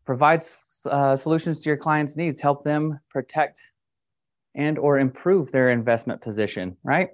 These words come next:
And then share your success story. Social media, tell other brokers. Post it on social media so that you can get more interested clients, right? So the whole idea behind this is leveraging our entire Coldwell Banker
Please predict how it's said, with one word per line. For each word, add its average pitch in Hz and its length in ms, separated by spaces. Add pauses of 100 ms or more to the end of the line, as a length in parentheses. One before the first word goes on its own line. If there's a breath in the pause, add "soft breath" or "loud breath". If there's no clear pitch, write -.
(640)
And 156 100
then 185 100
share 175 280
your 165 120
success 143 440
story. 104 340 (480)
Social 165 380
media, 135 640
tell 170 160
other 170 200
brokers. 139 560 (1200 soft breath)
Post 127 240
it 165 80
on 170 140
social 175 320
media 175 520
so 160 160
that 151 220
you 143 80
can 143 140
get 143 160
more 175 420 (180)
interested 131 460
clients, 101 420
right? 143 260 (500)
So 131 300 (540 soft breath)
the 135 80
whole 180 200
idea 175 260
behind 139 320
this 127 160
is 117 100
leveraging 135 560
our 113 140
entire 135 580
Coldwell 135 360
Banker 120 420